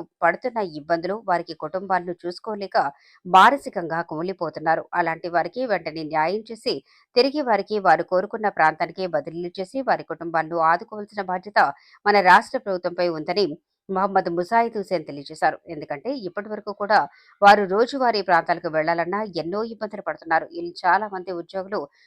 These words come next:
ఉపాధ్యాయులు గుండెపోటు, చక్రవ్యాధి, కీళ్ల నొప్పులు, కిడ్నీ అవస్థలు పడుతున్న వారు చాలా మంది ఇప్పుడు కనబడుతున్నారు. కావున మానవతను దృష్టిలో ఉంచుకొని ఆలోచించి మూడు వందల పదిహేడు జీవోను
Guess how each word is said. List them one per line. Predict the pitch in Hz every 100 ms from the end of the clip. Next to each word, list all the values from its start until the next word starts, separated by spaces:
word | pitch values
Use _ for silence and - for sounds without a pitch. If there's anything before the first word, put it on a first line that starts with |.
| -
ఉపాధ్యాయులు | 208 220 226 214 190 196
గుండెపోటు, | 170 170 180 175 165
చక్రవ్యాధి, | 185 - - 185 170 160 180
కీళ్ల | 175 170 170
నొప్పులు, | 170 170 170
కిడ్నీ | 175 165 190
అవస్థలు | 180 160 170 165 175 _ _ _ 175
పడుతున్న | 160 - 165 180 - 165
వారు | 156 160 196 196
చాలా | 175 175 202
మంది | 175 151 170 -
ఇప్పుడు | - 220 208 147 - _ _ _ -
కనబడుతున్నారు. | 190 180 165 170 165 175 - -
కావున | 151 151 233 277
మానవతను | 165 170 233 - 214
దృష్టిలో | 180 - 180
ఉంచుకొని | 165 170 - 185 190 147 -
ఆలోచించి | 170 170 175 180 175 233 240
మూడు | 185 185 190
వందల | 185 175
పదిహేడు | 165 160 165 170
జీవోను | 160 170 170 175